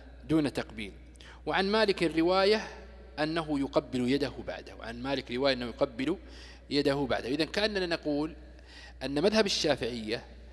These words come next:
ورواية عن مالك أنه ماذا؟ أنه يقبل يده. القول الآخر أنه لا يقبل يده، وهو قول من؟ الحنفية، قول الحنابلة. وعندنا كما تقدم أن الحنفية لا يرون لا الاستلام ولا،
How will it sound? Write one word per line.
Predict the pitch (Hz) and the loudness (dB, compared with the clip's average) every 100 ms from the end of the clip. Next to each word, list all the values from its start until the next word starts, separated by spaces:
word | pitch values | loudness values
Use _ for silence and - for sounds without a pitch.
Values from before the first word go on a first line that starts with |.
| - - - | -20 -18 -2
ورواية | 143 156 160 180 151 123 | 4 8 8 8 6 4
عن | 123 135 143 | 0 0 2
مالك | 156 170 170 | 2 2 0
أنه | 143 143 139 | -2 0 2
ماذا؟ | 143 131 139 - - - - - - - - 131 | 4 4 4 2 -8 -18 -18 -18 -18 -18 -8 -2
أنه | 135 139 | 0 0
يقبل | 127 - 143 110 135 165 - - - | 0 2 2 0 0 0 -2 -12 -6
يده. | 131 113 92 90 - - - - - | -2 -2 -4 -12 -18 -18 -18 -10 -8
القول | 127 208 208 | 2 8 8
الآخر | 185 196 196 214 226 - - | 8 4 2 -2 -6 -10 -10
أنه | 160 170 160 | -4 0 2
لا | 165 | 4
يقبل | 190 170 175 170 139 127 | 6 4 2 2 0 4
يده، | 139 160 | 4 4
وهو | 156 139 131 | 4 4 4
قول | 127 143 147 175 190 - - - - | 6 8 8 8 4 -6 -16 -16 -4
من؟ | 143 180 - - - - - | -2 -2 -6 -18 -18 -18 -6
الحنفية، | 160 - 147 117 107 101 98 - - - - - - - 131 | -2 2 2 0 -4 -8 -12 -16 -20 -18 -18 -18 -18 -14 2
قول | 180 170 | 6 6
الحنابلة. | - 156 127 101 98 - - - | 4 4 4 4 -4 -10 -16 -4
وعندنا | 139 185 214 165 | 2 2 4 4
كما | 131 160 | 4 2
تقدم | 143 156 156 123 127 | 2 4 2 2 -2
أن | 143 175 | -2 -2
الحنفية | 147 170 170 165 202 | -2 0 0 0 2
لا | 180 | 4
يرون | 185 170 147 | 4 4 4
لا | 147 175 | 2 4
الاستلام | 196 170 - 190 202 185 | 4 4 4 4 4 6
ولا، | 190 214 240 - | 8 8 4 -8